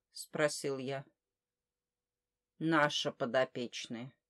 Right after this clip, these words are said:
поправил Виктор и улыбнулся. «В таком случае за её здоровье», предложил я, поднял бокал и призывно взглянул на мать врача.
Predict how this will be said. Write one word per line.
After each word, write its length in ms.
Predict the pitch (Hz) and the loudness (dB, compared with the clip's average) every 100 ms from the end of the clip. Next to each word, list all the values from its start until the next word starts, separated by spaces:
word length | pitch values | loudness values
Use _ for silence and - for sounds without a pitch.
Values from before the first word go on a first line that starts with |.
| _ | _
поправил 600 | 139 - 143 139 120 123 | -2 2 4 4 4 -2
Виктор 500 | 107 175 - 175 156 | 0 -2 -2 -4 0
и 20 | |
улыбнулся. 880 | 156 143 131 117 117 104 - - 143 _ _ _ _ _ _ _ _ _ _ | 0 0 -2 -4 -4 -6 -6 -12 -14 _ _ _ _ _ _ _ _ _ _
«В 80 | _ | _
таком 420 | - 180 - 247 | 2 4 6 4
случае 560 | 269 - 180 214 - 233 | 4 -2 0 0 2 0
за 140 | 202 | 2
её 300 | 196 165 165 | 2 2 2
здоровье», 760 | 185 175 202 185 143 123 139 151 _ | 2 4 4 6 4 2 -4 -6 _
предложил 680 | - 151 139 139 139 147 131 | -6 -2 2 4 4 2 0
я, 300 | 123 135 160 - | 0 2 2 0
поднял 460 | 165 147 165 180 | -2 0 2 2
бокал 520 | 135 135 - 151 175 190 | 4 2 4 4 4 4
и 40 | |
призывно 600 | - 147 117 147 180 190 | -2 -6 -2 0 0 -2
взглянул 640 | 170 - 123 131 147 160 160 | -6 -8 -2 0 2 0 0
на 160 | 147 | 0
мать 280 | 123 120 - | 0 -2 -4
врача. 540 | 131 131 - - 117 | -4 -2 -4 -4 -4